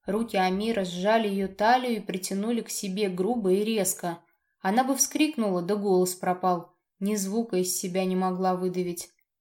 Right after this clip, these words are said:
Шейх потянул за край сорочки, и ей не осталось больше ничего, кроме как поднять руки вверх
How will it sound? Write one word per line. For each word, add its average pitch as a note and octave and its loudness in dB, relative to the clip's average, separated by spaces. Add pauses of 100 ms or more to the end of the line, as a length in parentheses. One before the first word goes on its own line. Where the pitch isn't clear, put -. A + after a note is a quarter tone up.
(280)
Шейх B3 0
потянул G#3 -4
за F#3+ 0
край F#3+ -2
сорочки, G3 -2 (220)
и F#3+ -4
ей A#3 2
не A3 0
осталось F#3 0
больше F#3 -4
ничего, F3+ -2
кроме B3 -2
как G3+ -2
поднять F#3+ 0
руки F#3 -4
вверх G3 -2